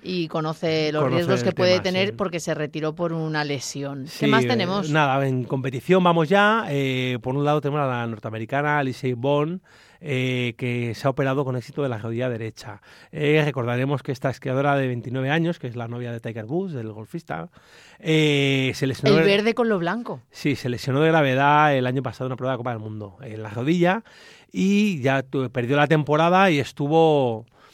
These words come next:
Speaker 2: estuvo, eh, recuperándose durante todo el verano. Eh, empezó la Copa del Mundo, pero en diciembre volvió a recaer de, de la lesión,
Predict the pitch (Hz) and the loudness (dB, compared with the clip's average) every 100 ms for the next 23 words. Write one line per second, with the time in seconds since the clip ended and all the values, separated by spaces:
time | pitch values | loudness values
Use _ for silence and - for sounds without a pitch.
0 | - - 180 - - 143 160 156 131 123 | -20 -16 -12 -4 2 6 8 8 6 2
1 | 113 - 110 117 135 143 - - 180 - | -4 -14 -20 -20 -20 -20 -20 -20 -14 -6
2 | 135 123 123 175 185 160 147 143 151 175 | -4 -2 4 4 4 2 2 2 6 8
3 | 180 202 214 214 226 208 151 139 127 127 | 10 10 10 8 6 6 4 2 0 -2
4 | 156 160 160 160 170 202 208 214 202 165 | 2 2 4 4 4 2 4 4 2 -2
5 | 143 139 131 127 - 156 175 143 123 131 | -2 -2 -2 -4 -4 -2 0 -2 -2 -2
6 | 127 135 123 127 131 131 127 123 - - | -2 -4 -6 -4 -2 -2 -4 -8 -18 -20
7 | - 147 156 160 - 208 254 | -6 2 4 4 4 4 4